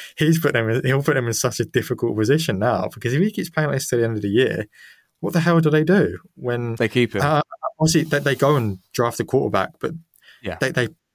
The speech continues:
Speaker 1: start him for another year if he plays like this, and then bring Bryce Young, whoever they draft in the following year. And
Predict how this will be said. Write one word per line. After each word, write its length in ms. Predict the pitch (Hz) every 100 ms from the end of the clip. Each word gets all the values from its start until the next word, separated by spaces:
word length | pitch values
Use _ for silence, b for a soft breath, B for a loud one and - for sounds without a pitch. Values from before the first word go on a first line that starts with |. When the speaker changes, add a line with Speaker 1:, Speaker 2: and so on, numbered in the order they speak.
| -
Speaker 1:
start 340 | - 127 160
him 80 | 120
for 80 | 107
another 220 | 110 107
year 300 | 98 143 101
if 80 | 98
he 60 | 104
plays 280 | 110 113
like 80 | 110
this, 300 | 120 110 -
and 80 | 104
then 280 | 104 101 104 -
bring 360 | 123 117 113 107 _
Bryce 300 | 123 113 -
Young, 180 | 120 120
whoever 240 | 110 104
they 140 | 104 98
draft 400 | 113 120 - 110
in 100 | 98
the 80 |
following 340 | 95 117 120 120
year. 200 | 160 117
And 140 | 98